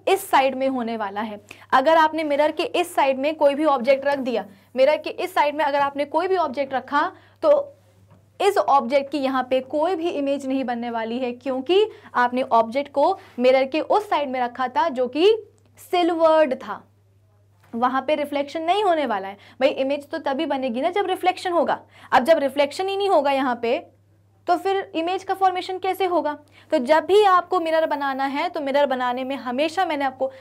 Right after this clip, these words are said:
देखो मैंने आपको दो इंस्ट्रक्शंस दिए थे कि जब भी आप इंसिडेंट रे बनाओ, रिफ्लेक्टेड रे बनाओ,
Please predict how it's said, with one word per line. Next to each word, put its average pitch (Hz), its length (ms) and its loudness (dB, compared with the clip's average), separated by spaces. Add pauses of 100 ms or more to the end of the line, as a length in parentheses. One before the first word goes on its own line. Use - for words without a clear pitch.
(100)
देखो 294 180 4
मैंने 285 180 -2
आपको 330 200 -4
दो 320 380 2
इंस्ट्रक्शंस 302 460 -2
दिए 240 220 -2
थे 226 140 -8
कि - 440 -8
जब 302 180 4
भी 320 80 -2
आप 370 160 2
इंसिडेंट 330 380 -6
रे 349 80 -2
बनाओ, 320 380 0 (300)
रिफ्लेक्टेड 294 460 -4
रे 311 100 0
बनाओ, 302 340 0